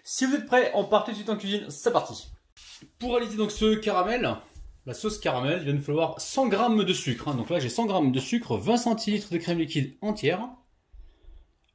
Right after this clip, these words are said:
Euh, j'ai ici, euh, j'ai ici une cuillère ou deux cu-, ouais, une cuillère, une bonne cuillère à soupe de beurre, ok.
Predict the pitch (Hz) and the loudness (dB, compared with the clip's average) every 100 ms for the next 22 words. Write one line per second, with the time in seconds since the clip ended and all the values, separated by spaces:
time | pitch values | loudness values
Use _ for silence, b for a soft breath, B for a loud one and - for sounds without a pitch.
0 | 147 143 143 143 127 202 220 - 175 - | -2 2 2 2 2 2 2 0 -6 -6
1 | - 208 214 220 214 170 156 151 151 143 | -4 0 2 4 6 6 4 2 -2 -2
2 | 139 131 120 110 110 165 - 139 - 160 | 0 0 0 -2 -2 -4 -4 -8 -10 -8
3 | 165 170 175 - 180 - 190 190 180 160 | -4 -4 -4 -6 -8 -6 -2 2 2 0
4 | 120 123 117 180 - 156 175 160 - 170 | -4 -4 -2 -2 2 6 6 6 0 4
5 | 165 143 131 151 196 - 180 151 - 147 | 4 4 2 2 2 4 4 4 0 0
6 | 123 107 160 - 113 | 0 2 -2 -4 -6